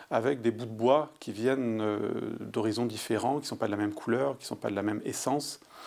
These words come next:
Et donc, Moab est construit de la même manière. C'est, c'est, ce sont des bouts, euh, inadaptés, euh, au montage, et donc ça donne un, un caractère absolument, euh, anachronique, parfois très surprenant,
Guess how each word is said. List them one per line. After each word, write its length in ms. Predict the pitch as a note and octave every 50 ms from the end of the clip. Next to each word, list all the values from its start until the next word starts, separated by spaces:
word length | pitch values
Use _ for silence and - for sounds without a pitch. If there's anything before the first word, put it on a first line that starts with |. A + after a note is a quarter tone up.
| - - - - - - - - -
Et 60 | A#2
donc, 280 | A2+ C3+ C#3+ D#3 D3+ - -
Moab 420 | C#3+ B2 B2 B2+ C3+ D#3 E3 C3+ B2+
est 80 | A#2
construit 480 | - - C3 - - - - D#3 D#3 D#3 - - _ _
de 140 | C#3 B2 B2
la 80 | B2 A#2+
même 160 | B2 B2 B2
manière. 480 | B2 B2+ B2 B2+ B2 A#2 G#2+ G2 F#2+ -
C'est, 240 | - - - G#2+ G#2
c'est, 300 | G#2 - - A2+ G#2 G#2 - - - - - - - -
ce 100 | - -
sont 100 | C3 B2
des 140 | A#2 A#2+
bouts, 480 | A#2 A#2 B2+ D3 D#3+ E3+ F3 E3+ D3 B2+
euh, 380 | A#2+ A#2 A2+ A2+ G#2+ G#2+ G#2+ G#2 - A2 A2 - - - - - -
inadaptés, 680 | E3 C#3+ C#3 C#3 C3 B2 - - - C3+ B2+ B2+ B2+ B2+ - - - -
euh, 560 | B2 G#2+ G#2 G#2+ - - A#2 A2+ - A#2 - - - - A3 C4+ C#4 - - - -
au 100 | - C3
montage, 580 | A2+ A#2 A#2 A#2 - B2 A#2 C3 D#3 E3 D#3 C3
et 40 | A#2
donc 220 | G#2+ C3 C3 B2+
ça 160 | - - B2
donne 240 | A#2 A2+ C#3 C#3 C#3
un, 160 | B2 A#2+ A#2 - - - - - - - - - - - -
un 120 | B2+ A#2+
caractère 640 | - - A#2 A2 G#2+ - - - C3 B2+ B2+ A2 B2+
absolument, 680 | - - - - C3 A#2+ B2+ B2 B2+ B2+ B2+ B2 A2+
euh, 460 | G#2+ G#2 G2+ G2 G2 F#2+ F#2+ F#2+ F#2+ F#2+ - - - - - - - - - - - - - - - -
anachronique, 760 | - A#2 A#2 A#2 A2+ - - - B2 A#2+ C3+ C3+ - - - - - _ _ _ _ -
parfois 260 | A#2 A2 - - A#2
très 180 | - - - B2
surprenant, 640 | - - A#2 - - - - A#2 A2 A2 A#2+ -